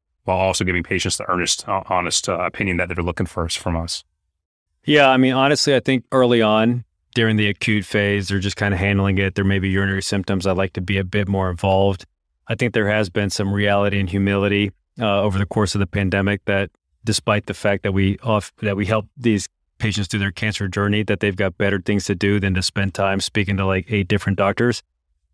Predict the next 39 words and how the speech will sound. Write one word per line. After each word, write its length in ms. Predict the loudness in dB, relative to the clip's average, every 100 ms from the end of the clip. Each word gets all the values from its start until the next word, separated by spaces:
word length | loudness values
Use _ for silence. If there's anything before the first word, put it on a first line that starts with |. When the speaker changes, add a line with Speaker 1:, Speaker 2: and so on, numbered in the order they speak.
| _ 0
Speaker 2:
So 100 | 4
I'll, 120 | 6
I'll 180 | 6 4
usually, 580 | 4 4 4 6 4 4
you 80 | 4
know, 220 | 4 2 -2 _ 0
once 260 | 2 2
they've 160 | 2 0
completed 320 | 0 2 4
radiation, 500 | 4 4 4 2 -2
if 60 | -2
things 220 | 0 0
are 40 |
pretty 220 | 0 0 2
good, 420 | 2 2 0 -4 -6
I'll 160 | 0 2
just 260 | 2 -2
kinda 280 | -2 -2 -2 -8 _ -4
ask 380 | 0 0 -2 -4
them 380 | 0 2 2 2
in 160 | 0 0
conjunction 520 | 0 -2 0 -2 -2
with 80 | -2
the 60 |
radiation 420 | -2 -2 -2 -2 -2
oncologist, 640 | 0 0 2 2 -2 0
like, 180 | -2 -4 _ _ -4
we 80 | -2
can 100 | 0
coordinate 400 | 2 2 0 2
visits, 380 | 4 4 2
you 60 | 2
can 20 |
get 120 | 0
your 60 | -2
P 160 | 0 0
S 160 | 0
A 300 | 2 2 2
and 160 | 2 0